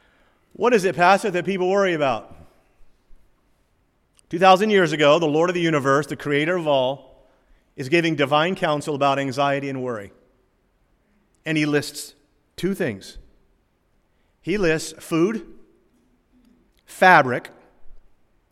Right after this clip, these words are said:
and then the third thing in the context of both of those, look at verse eleven. "And when they bring you into the synagogues and unto the magistrates and the powers, take heed, take ye no thought how or what thing ye shall or shall say."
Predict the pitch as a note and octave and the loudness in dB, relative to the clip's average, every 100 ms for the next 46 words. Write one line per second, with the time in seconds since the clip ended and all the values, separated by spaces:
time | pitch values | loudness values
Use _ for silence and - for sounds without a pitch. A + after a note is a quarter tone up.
0 | _ _ _ _ D3 E3 D3+ - A3 C4+ | _ _ _ _ -4 -2 -2 2 4 4
1 | G3 E3+ D3+ C#3+ - F#3 G#3 A3+ - C#3 | 4 2 2 0 0 0 2 0 -2 0
2 | C#3+ E3+ G3 G#3+ B3+ A#3 - - _ _ | 2 2 0 0 0 -2 -14 -20 _ _
3 | _ _ _ _ _ - E3 D#3 D3 E3+ | _ _ _ _ _ -10 -4 -2 0 2
4 | E3 C#3 C3+ C3+ F3+ E3+ C3+ C#3+ F#3 E3+ | 2 2 0 0 0 0 0 -2 0 0
5 | D3+ B2+ A#2 G3 F3 C#3 B2+ A#2+ C3 D3+ | 0 -2 -4 -4 -2 0 0 0 -2 -2
6 | C3 C#3+ E3+ C#3+ D3 B2+ B2 - E3+ C#3+ | 0 0 -2 -4 -6 -4 -6 -2 0 0
7 | - - - - F3+ D#3+ - G3+ E3 B2+ | -4 -12 -20 -4 -2 -2 -6 -6 -4 -4
8 | G2+ - _ _ _ - F3 F#3+ E3+ C#3+ | -8 -14 _ _ _ -4 -4 -2 -2 -2
9 | - F3 C3+ D3 E3+ F#3+ D#3+ D3+ D3 D3 | 0 0 0 0 2 2 2 0 0 -2
10 | D#3+ C3 B2+ - A3 A#3+ D3+ C3 - - | -4 -4 -6 0 4 6 6 2 -2 -16
11 | - D3+ D3 - - - A3+ G3 C#3+ C#3 | -2 0 0 -4 -16 -2 4 4 4 0
12 | - - E3+ D3 A#2 | -4 -10 -4 -2 -4